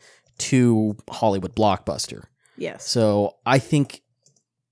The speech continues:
Speaker 1: him producing a trilogy is interesting because he has a very unique perspective on what it's like to go from doing something like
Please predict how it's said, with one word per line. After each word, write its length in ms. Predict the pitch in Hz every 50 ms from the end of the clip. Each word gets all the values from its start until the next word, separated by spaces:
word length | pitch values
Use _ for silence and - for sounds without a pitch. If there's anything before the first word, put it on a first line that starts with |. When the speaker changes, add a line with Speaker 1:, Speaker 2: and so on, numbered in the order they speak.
| _ _ _ _ _ _ -
Speaker 1:
him 300 | - 110 165 185 214 220
producing 540 | - - 156 127 131 135 127 - - 120 110
a 40 | 107
trilogy 680 | - - - - 120 113 104 95 87 - 69 65 64 - - _ _ _ _ _ _ _ _ _ _ _ _ _ _ _ _ -
is 180 | 147 123 117
interesting 540 | 147 143 135 127 - 135 120 - - 123 117
because 500 | 104 113 - - 123 117 113 110 107 104
he 260 | - - - 139 160
has 220 | 151 139 156 156 127
a 80 | 120
very 340 | 110 104 107 123 117 120 120
unique 340 | 113 107 110 107 110 104 -
perspective 680 | - - 101 - - - 107 101 - - 107 90 82 69 -
on 200 | 92 98 98 95
what 140 | 101 113
it's 180 | 117 110 - -
like 520 | 127 107 107 104 92 85 87 - - - _ _ _ _ _ _ _ _ _ -
to 120 | - 127
go 400 | 107 98 117 113 110 110 110 107
from 840 | - - - - 107 104 101 101 101 101 98 98 95 92 92 95 - _ _ - 131 117
doing 300 | - 123 113 107 104 104
something 280 | - - 110 95 107
like 180 | 101 95 95